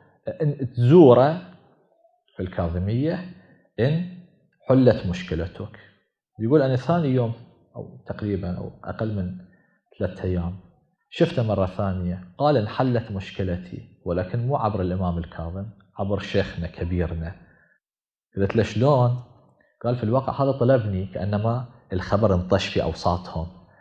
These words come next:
أن فلان ناذر للكاظم سلام الله عليه. فيقول هذا طلبني، قال لي: "أنت ناذر للكاظم؟" قلت: "إيه." قال: "زين، تعال انظر لكبيرنا"، اللي يعتقدون بأنه نائب الإمام، فانظر له الآن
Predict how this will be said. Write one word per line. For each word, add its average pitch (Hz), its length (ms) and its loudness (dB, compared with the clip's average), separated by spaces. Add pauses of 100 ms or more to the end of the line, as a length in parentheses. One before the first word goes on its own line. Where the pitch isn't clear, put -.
(260)
أن 95 120 -2
فلان 110 380 0
ناذر 104 240 2
للكاظم 85 560 -4
سلام 80 340 -10
الله 80 200 -12
عليه. 101 220 -16 (800)
فيقول 104 320 0
هذا 113 520 -2 (220)
طلبني، 123 680 0 (240)
قال 101 100 0
لي: 98 120 0
"أنت 101 180 -4
ناذر 107 320 -2
للكاظم؟" 104 520 -4
قلت: - 300 -8
"إيه." 92 120 -14 (840)
قال: 127 220 4
"زين، 110 260 4
تعال 135 260 4
انظر 170 640 6 (200)
لكبيرنا"، 101 880 4 (720)
اللي 92 120 -2
يعتقدون 92 540 -2
بأنه 92 320 0
نائب 85 320 -2
الإمام، 80 360 -8 (1300)
فانظر 127 440 6
له 107 300 2
الآن 92 280 0